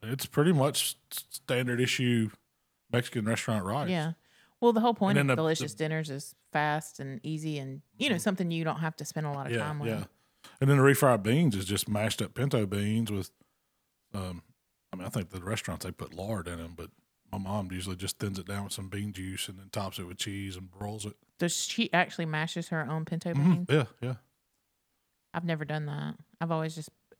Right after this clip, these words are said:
Speaker 2: I'm not a big fan of refried bean, beans to begin with, but when I cook 'em for you, I just dump 'em out of
Speaker 1: Bah.
Speaker 2: the can.
Speaker 1: Yeah.
Speaker 2: And it looks
Speaker 1: I don't
Speaker 2: like
Speaker 1: know. I may
Speaker 2: dog
Speaker 1: do
Speaker 2: food.
Speaker 1: black, I may do black beans, though.
Speaker 2: I love black beans, yeah.
Speaker 1: You know what I really like is ranchero beans.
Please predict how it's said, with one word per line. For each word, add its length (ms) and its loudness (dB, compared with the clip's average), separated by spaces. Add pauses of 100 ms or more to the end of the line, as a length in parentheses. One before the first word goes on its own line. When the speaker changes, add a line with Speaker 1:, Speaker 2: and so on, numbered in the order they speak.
(540)
Speaker 2:
I'm 120 4
not 120 4
a 40 2
big 140 -4
fan 220 -2
of 40 -4
refried 380 -2
bean, 300 -2 (120)
beans 280 -2
to 80 -8
begin 340 0
with, 360 2
but 360 -2 (800)
when 160 0
I 80 2
cook 220 0
'em 100 -4
for 100 -4
you, 180 -2
I 40 -4
just 180 -12 (400)
dump 200 -2
'em 80 0
out 80 0
of 20 -
Speaker 1:
Bah. 60 -4
Speaker 2:
the 60 -6
can. 480 -2
Speaker 1:
Yeah. 220 -2 (100)
Speaker 2:
And 160 2
it 20 -2
looks 160 0
Speaker 1:
I 60 8
don't 100 8
Speaker 2:
like 120 8
Speaker 1:
know. 60 8
I 40 8
may 60 8
Speaker 2:
dog 140 6
Speaker 1:
do 60 2
Speaker 2:
food. 100 4
Speaker 1:
black, 260 2
I 40 4
may 180 8
do 140 6
black 300 0
beans, 360 -4
though. 360 -6
Speaker 2:
I 80 -8
love 240 -4
black 200 -8
beans, 380 -10
yeah. 160 -8 (300)
Speaker 1:
You 80 -2
know 80 6
what 120 4
I 80 0
really 200 0
like 240 -4
is 120 -4
ranchero 580 -6
beans. 580 -10